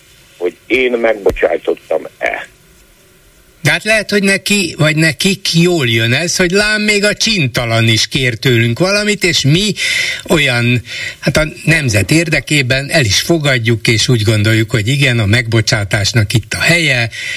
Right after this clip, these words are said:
Speaker 2: Ez végül is, és akkor neved magadra, de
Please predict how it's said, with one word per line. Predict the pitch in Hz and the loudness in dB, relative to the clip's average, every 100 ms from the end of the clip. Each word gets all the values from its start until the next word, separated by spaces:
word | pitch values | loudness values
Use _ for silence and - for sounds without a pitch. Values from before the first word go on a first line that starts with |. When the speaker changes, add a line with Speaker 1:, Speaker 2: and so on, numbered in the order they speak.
| - | -4
Speaker 2:
Ez | 147 165 | -2 0
végül | 160 160 127 131 | 0 0 2 2
is, | 147 - - | 2 0 -2
és | - 123 | 0 0
akkor | 127 113 - 117 110 - - | 0 -2 0 0 -2 -10 -8
neved | - 131 123 107 | -2 0 0 2
magadra, | 117 107 117 117 135 | 2 2 2 2 0
de | 135 | 0